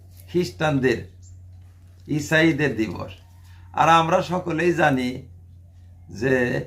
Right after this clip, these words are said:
বিজাতীয় কোনো কর্ম যদি আমরা গ্রহণ করি, বিজাতীয় উৎসব যদি আমরা গ্রহণ করি, ছোট আকারে হোক, বড় আকারে হোক,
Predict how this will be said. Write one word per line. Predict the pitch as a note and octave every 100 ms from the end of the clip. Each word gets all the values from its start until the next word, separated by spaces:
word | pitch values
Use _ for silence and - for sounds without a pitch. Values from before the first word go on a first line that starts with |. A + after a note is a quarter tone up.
| - _ _ _ _ _ _ -
বিজাতীয় | G2 D#3+ E3+ F#3 F#3 F3 F3 E3+
কোনো | D3+ D#3+
কর্ম | - F3+ F3+ F3
যদি | C#3+ C#3 D#3+
আমরা | D3+ D3+
গ্রহণ | C#3 D3 C3+
করি, | B2+ A#2 G#2+ F#2 - - - - - - - - _
বিজাতীয় | G2+ D#3 D#3+ F3+ F3+ F3
উৎসব | F3 E3+ - D#3+ C3+
যদি | D#3+ E3
আমরা | D#3 C#3+ C3
গ্রহণ | C3 B2 G2
করি, | A2 G2+ G2+ - - - - - - - -
ছোট | D#3+ E3
আকারে | F3+ E3+ E3+ E3+ D3+
হোক, | C3+ D#3 C#3+
বড় | C#3 E3 D#3+
আকারে | D3 C3+ A#2+ -
হোক, | G2 G2